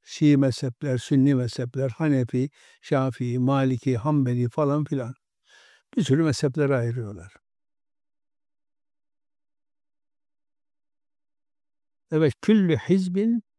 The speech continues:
ha, ha, innellezi-, minellezine farraku dinehum ve kânu şia'an. Dillerini bölüm,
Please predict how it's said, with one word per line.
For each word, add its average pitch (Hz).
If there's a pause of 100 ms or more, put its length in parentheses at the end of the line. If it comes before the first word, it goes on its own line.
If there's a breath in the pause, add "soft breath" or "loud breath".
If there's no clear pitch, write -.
(680)
ha, 147
ha, 143
innellezi-, 165
minellezine 156
farraku 151
dinehum 185
ve 170
kânu 170
şia'an. 110 (1300)
Dillerini 160
bölüm, 160